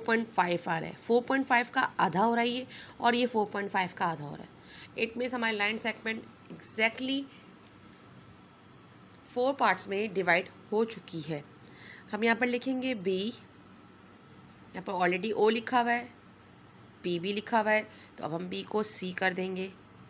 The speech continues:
D, यानी एसी line segment सीओ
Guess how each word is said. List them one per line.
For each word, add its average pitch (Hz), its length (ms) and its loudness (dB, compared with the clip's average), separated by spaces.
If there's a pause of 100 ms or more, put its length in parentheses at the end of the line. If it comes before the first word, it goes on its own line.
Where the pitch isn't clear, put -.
(1080)
D, 139 220 -4 (1500)
यानी 240 320 0
एसी 240 1400 -2
line 202 240 4
segment 208 580 0 (1200)
सीओ - 1040 -2